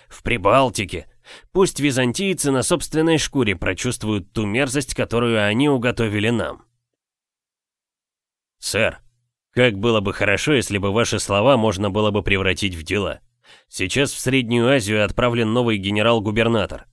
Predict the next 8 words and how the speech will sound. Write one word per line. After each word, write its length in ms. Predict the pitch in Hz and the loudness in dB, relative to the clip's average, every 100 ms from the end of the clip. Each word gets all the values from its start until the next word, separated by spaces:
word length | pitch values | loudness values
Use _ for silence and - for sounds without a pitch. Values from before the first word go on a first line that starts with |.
| _ - | _ -12
генерал 420 | 90 98 110 110 | -6 0 2 2
от 120 | 98 | 2
инфантерии 580 | 98 - 98 90 110 104 | -2 -2 -2 0 2 2
Духовский. 760 | 92 107 117 95 - - - _ _ _ _ _ | 0 -4 -4 -4 -6 -12 -18 _ _ _ _ _
Как 180 | 98 101 | -4 -2
нам 140 | 107 | -4
стало 340 | - 113 107 98 | 0 0 0 0
известно, 500 | 92 120 - 127 | -2 -2 0 -2